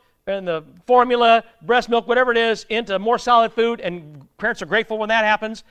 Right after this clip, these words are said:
and then table food, and then softer things, and then before long, you're eating barbecue <laughs> ribs, and that was the happiest day of my life.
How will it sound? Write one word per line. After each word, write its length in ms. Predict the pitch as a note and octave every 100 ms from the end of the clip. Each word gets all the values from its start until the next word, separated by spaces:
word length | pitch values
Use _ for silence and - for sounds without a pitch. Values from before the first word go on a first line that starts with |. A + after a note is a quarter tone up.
| -
and 100 | F#3+
then 200 | A3 A#3 - _ -
table 300 | A3+ A#3+ A3+
food, 400 | A#3 A3+ A3+ -
and 120 | G#3
then 140 | G#3+ G3+
softer 380 | - A3+ A3+ A3
things, 300 | A3+ A3+ F3+
and 100 | G#3
then 180 | A3 - _
before 300 | - - A3+
long, 280 | A3 A3 A3+ - -
you're 420 | G#3+ A3 G#3 G#3 _ _ _ _ _ _ _ G3+
eating 180 | G3
barbecue 400 | D3 G3+ G#3 G3
<laughs> 120 | F3+ A3+
ribs, 200 | E3 C#3+
and 80 | F#3+
that 80 |
was 100 | E3
the 60 | D#3
happiest 260 | F3+ F3 D3+
day 80 |
of 80 | F3
my 120 | E3
life. 280 | D#3+ C#3 -